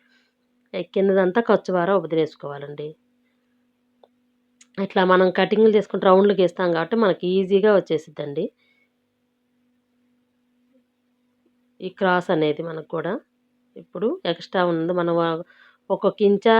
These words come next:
ఆ, ఖర్చు వార పెట్టేసుకుంటాం కాబట్టి ఆ ఇంచు వార మనం కొంచెం కట్ చేసుకున్నామండి. ఆ ఇంచు వార వచ్చేసింది. ఇప్పుడు ప్రిన్స్ కట్ జాకెట్ అయితే కట్, కట్ అయిపోయిందండి. దీన్ని లైనింగ్ మీద వేసేసి కట్ చేద్దాము.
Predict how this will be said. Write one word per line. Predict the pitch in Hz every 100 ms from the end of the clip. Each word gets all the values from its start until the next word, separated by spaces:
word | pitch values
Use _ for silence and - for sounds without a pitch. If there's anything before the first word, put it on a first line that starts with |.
| 226 233 -
ఆ, | 190 180 170 170 170 170 - _ _ _ _ _
ఖర్చు | 190 -
వార | 196 190
పెట్టేసుకుంటాం | 196 180 185 - 175 160 156
కాబట్టి | 156 175 190
ఆ |
ఇంచు | 170 165 170
వార | 175 208
మనం | 202 165
కొంచెం | 165 160 160
కట్ | 156 143
చేసుకున్నామండి. | 156 - 147 147 147 156 262 - _ _ _ -
ఆ |
ఇంచు | 180 175 170
వార | 165 196
వచ్చేసింది. | 180 147 - 160
ఇప్పుడు | 156 175
ప్రిన్స్ | 190 180 -
కట్ | 185 165
జాకెట్ | 165 156 156
అయితే | 156 156 233 403 - _ _ _ -
కట్, | 180 151 - -
కట్ | 180 180
అయిపోయిందండి. | 165 160 156 156 170 226
దీన్ని | 190 175 165
లైనింగ్ | 170 175 175
మీద | 170 156
వేసేసి | 151 - 156 - 262 -
కట్ | 156 -
చేద్దాము. | 156 - 151 165